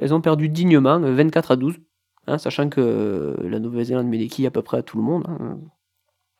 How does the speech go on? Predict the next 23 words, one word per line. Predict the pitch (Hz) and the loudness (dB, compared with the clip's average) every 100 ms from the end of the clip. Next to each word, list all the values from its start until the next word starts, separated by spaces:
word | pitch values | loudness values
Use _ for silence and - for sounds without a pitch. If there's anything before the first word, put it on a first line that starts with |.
| - | -10
grosso | 147 139 - | -8 -6 -4
modo, | 123 143 165 | -4 -2 -4
quoi. | 160 143 - - _ - - - - _ _ - | -4 -6 -8 -14 _ -20 -20 -20 -20 _ _ -4
Euh, | 120 | -2
c'est | 110 127 | -2 0
quand | 135 | 2
même | 185 214 | 2 4
un | 165 135 117 117 | 4 4 2 -2
très | - 214 | -4 0
beau | 139 | 0
score, | - 190 202 | 4 4 4
et, | 135 120 | 2 2
euh, | |
moi | 113 147 185 | 0 0 0
je | |
les | 135 | 0
félicite | 127 214 175 - - | 0 0 0 -2 -6
pour | - 131 | -4 -6
ce, | - 131 120 113 | 0 0 2 0
pour | 117 - | -4 -4
cette | 220 - | -4 -4
finale | - 151 185 | -4 -2 0
déjà. | 120 170 | -2 -2